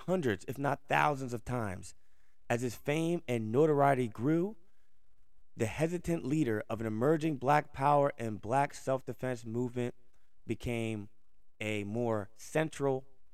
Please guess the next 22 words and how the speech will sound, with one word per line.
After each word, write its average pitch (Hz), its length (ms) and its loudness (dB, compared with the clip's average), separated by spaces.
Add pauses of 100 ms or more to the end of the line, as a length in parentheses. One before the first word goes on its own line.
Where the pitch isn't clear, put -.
(840)
and 107 320 0 (1160)
really 170 320 6
crucial 175 600 2
leader 127 440 2 (760)
for 120 120 -4
the 110 80 -4
civil 113 260 -2
rights 107 280 0
movement 98 300 -4
at 92 140 -4
the 87 60 -10
time. 87 400 -10 (2500)
Even 233 380 4
after 165 320 4
fleeing 175 420 2
from 123 240 2
North 156 240 4
Carolina 139 720 0 (320)
for 131 160 0
his 120 140 -4
family's 139 420 0
safety, 101 600 -2